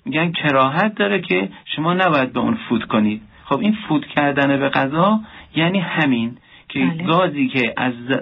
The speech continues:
Speaker 1: وقتی از بدن خارج می‌شه عامل، اه... مفرح ذات به اصطلاح خواهد بود، این رو که شما خارج می‌کنید، این رو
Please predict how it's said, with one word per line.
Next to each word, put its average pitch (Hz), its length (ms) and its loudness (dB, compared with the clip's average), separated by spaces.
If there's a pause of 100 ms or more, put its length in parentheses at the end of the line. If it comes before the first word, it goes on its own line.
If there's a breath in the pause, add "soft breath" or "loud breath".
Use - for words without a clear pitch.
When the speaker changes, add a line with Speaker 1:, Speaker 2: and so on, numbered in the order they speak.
(320)
Speaker 1:
وقتی 143 320 -2
از 139 120 4 (240)
بدن 185 440 0
خارج 135 520 0
می‌شه 127 220 2
عامل، 139 720 2 (520 loud breath)
اه... 110 520 0 (380)
مفرح 127 640 0
ذات 165 400 2
به 139 140 2
اصطلاح 127 380 0
خواهد 127 420 0
بود، 190 440 2 (580 loud breath)
این 202 160 -2
رو 196 140 0
که 165 60 -2
شما 147 260 0
خارج 143 640 0
می‌کنید، 147 540 2
این 180 120 0
رو 196 80 0